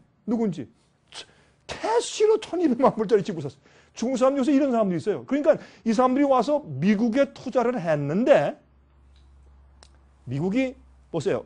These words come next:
그렇게 해서 미국이 빚, 빚졌는데 흑자를 받은 이 사람들이 미국에 투자를 했고 부동산에 또 한 가지 문제가 있어요. 미국은 은행에서 말이죠. 십오 년 전부터 그린스팬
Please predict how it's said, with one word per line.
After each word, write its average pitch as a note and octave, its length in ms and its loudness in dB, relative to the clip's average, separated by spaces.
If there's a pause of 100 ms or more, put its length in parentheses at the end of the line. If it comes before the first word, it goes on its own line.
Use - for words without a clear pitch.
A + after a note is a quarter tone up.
(140)
그렇게 G3+ 400 2
해서 A#3 240 4
미국이 G#3 460 -2
빚, D#3 160 -10 (240)
빚졌는데 G#3 800 -2 (400)
흑자를 - 680 0
받은 F#3+ 340 -2
이 F#3 60 -8
사람들이 F3+ 400 -4
미국에 D#3 380 -2
투자를 F3 320 -6
했고 E3 340 -2
부동산에 C3+ 440 -6 (140)
또 A#3+ 160 2
한 B3 200 -2
가지 G3 180 2
문제가 C3 300 -6
있어요. G2 180 -16 (1080)
미국은 C#4 800 2
은행에서 A3+ 440 4
말이죠. F3 320 -2
십오 F3+ 680 -2
년 F#3+ 380 -2
전부터 F#3 600 -4
그린스팬 A3+ 960 -6